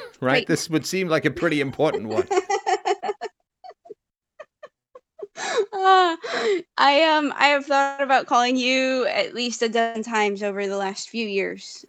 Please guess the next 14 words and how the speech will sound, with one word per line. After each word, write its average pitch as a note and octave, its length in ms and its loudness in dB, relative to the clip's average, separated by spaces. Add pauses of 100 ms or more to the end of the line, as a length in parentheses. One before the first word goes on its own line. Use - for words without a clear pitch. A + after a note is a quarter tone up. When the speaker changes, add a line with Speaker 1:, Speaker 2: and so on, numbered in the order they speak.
Speaker 2:
Um, F3+ 380 -10
Speaker 1:
No, A#3 100 6
no, C4+ 120 4
but G#3 120 -2
Speaker 2:
but - 20 -12
Speaker 1:
back B3 200 2
then. A3 420 0 (460)
Speaker 2:
No, A3+ 400 0
not A#3 260 0
about B3+ 260 -2
that B3+ 360 -6
one. - 300 -8
Speaker 1:
Why G3 240 2
not? B3 320 -2